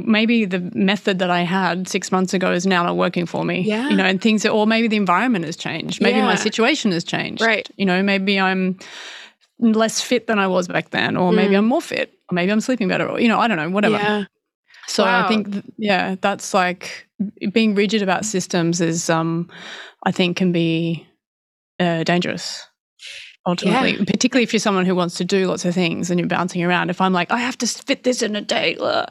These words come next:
Speaker 1: you know, that's what kind of got me into burnout territory in the past. So, um, yeah.
Speaker 2: That's so wonderful to hear you say,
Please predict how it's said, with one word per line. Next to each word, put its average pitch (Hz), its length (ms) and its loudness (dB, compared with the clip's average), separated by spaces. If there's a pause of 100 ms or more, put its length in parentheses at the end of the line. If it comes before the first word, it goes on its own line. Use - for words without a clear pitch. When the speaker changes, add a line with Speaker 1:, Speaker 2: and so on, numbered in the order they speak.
(420)
Speaker 1:
you 208 80 2
know, 190 160 4
that's 185 400 -2
what 180 340 2 (280)
kind 180 260 2
of 170 160 -4
got 170 180 0
me 180 140 2
into 170 280 -2
burnout 175 520 0
territory - 420 0
in 160 60 0
the 170 60 0
past. 175 420 -4
So, 180 380 -2 (600)
um, 170 500 0 (720)
yeah. 180 380 0 (1300)
Speaker 2:
That's 220 380 -2
so 220 680 0 (440)
wonderful 202 580 0
to 196 160 -2
hear 175 460 0
you 175 160 -2
say, 180 560 -2